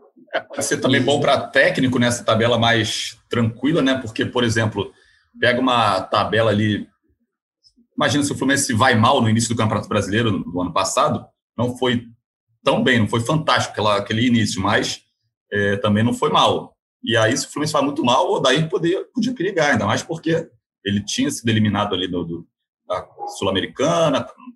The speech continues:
depois cair na Copa do Brasil. Se ele tivesse, pegasse uma, uma sequência ruim ali no início, ele poderia ser demitido. Então, acho que pode ser também bom pro Roger ali fazer um, um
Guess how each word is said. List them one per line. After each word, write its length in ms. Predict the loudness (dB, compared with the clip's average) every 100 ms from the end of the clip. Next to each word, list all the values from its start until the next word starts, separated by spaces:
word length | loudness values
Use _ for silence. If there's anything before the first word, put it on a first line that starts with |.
| _ _ _ -14
depois 480 | -8 -6 -2 -4 -4 _
cair 160 | -2 -2
na 80 | -2
Copa 160 | -4
do 60 | -4
Brasil. 400 | -2 -2 -2 -2
Se 140 | -2
ele 140 | -4 -4
tivesse, 920 | -2 -2 -2 0 0 2 0 -2 -8 _ _ _ _ _ _ _
pegasse 340 | -2 0 0 0
uma, 160 | 0
uma 160 | 2 0
sequência 420 | -2 -2 0 0
ruim 220 | 0 2
ali 100 | 2
no 100 | 2
início, 340 | 2 2 0 -4
ele 60 |
poderia 320 | -6 -6 -4
ser 120 | -6 -8
demitido. 340 | -10 -6 -4
Então, 200 | 0 0
acho 180 | -2 -4
que 80 | -14 -20 _ _ -6
pode 140 | -4
ser 100 | -2
também 200 | 0 0
bom 200 | 2 0
pro 120 | 0 0
Roger 360 | 2 2 2
ali 260 | 2 2 -2 -6 _ _ -6
fazer 240 | -4 0 0
um, 340 | 2 0 -2 -8 _ _ _ -18 -8
um 600 | -6 -6 -8 -10 -10